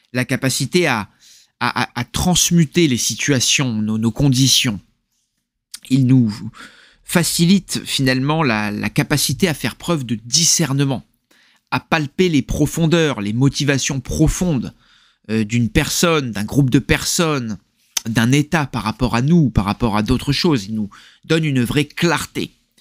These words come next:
hein, sur les événements. Il peut nous donner un réel insight.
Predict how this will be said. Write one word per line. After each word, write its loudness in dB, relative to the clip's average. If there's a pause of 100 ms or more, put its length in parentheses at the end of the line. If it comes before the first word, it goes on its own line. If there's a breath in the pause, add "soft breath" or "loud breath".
(240 soft breath)
hein, 0
sur 0
les 4
événements. 0
Il -2
peut -4
nous -2
donner 2
un 0
réel 0
insight. -2